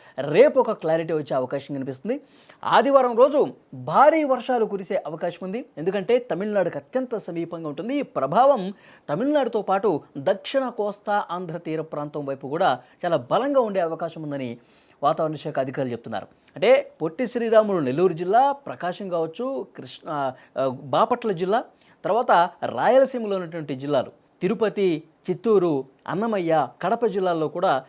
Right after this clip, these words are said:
ఈ ప్రభావం ఉండే అవకాశం ఉన్నట్టుగా తెలుస్తుంది. గంటకు యాభై కిలోమీటర్ల వేగంతో గాలులు వీచే అవకాశం ఉంది. ఈ సాయంత్రం నుంచే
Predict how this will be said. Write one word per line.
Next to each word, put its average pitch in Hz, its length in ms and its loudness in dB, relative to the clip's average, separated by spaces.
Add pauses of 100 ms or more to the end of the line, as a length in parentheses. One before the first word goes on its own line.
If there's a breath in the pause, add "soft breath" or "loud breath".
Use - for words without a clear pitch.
(140)
ఈ 202 120 -2
ప్రభావం 202 500 2
ఉండే 170 280 0
అవకాశం 147 420 -8
ఉన్నట్టుగా 131 300 -6
తెలుస్తుంది. 160 600 -6
గంటకు 269 400 -2
యాభై 180 420 -2
కిలోమీటర్ల 170 640 -6
వేగంతో 143 440 -4
గాలులు 127 340 -4
వీచే 139 220 -8
అవకాశం 143 340 -8
ఉంది. 220 180 -8 (300 soft breath)
ఈ 240 180 2
సాయంత్రం 277 460 -2
నుంచే 233 380 0